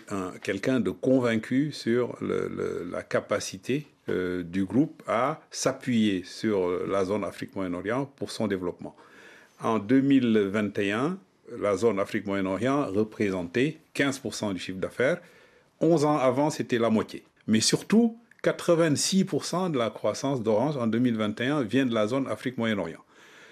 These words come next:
Ça, c'est le premier point. Le deuxième, c'est que il y a un tel potentiel sur le continent. Il est, en deux mille cinquante,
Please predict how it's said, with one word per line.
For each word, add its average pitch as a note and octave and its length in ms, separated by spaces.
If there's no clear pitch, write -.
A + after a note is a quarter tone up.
Ça, E3+ 160
c'est E3 100
le B2 80
premier C3+ 260
point. E2+ 320
Le A2+ 120
deuxième, D#3 640
c'est A#2+ 200
que A2 300
il C#3 180
y D#3+ 80
a E3 260
un A2+ 120
tel F3 260
potentiel G#2+ 680
sur - 280
le F2+ 160
continent. F2+ 500
Il A#2+ 160
est, A#2 200
en A#2+ 100
deux A#2 120
mille D3 220
cinquante, C#3+ 580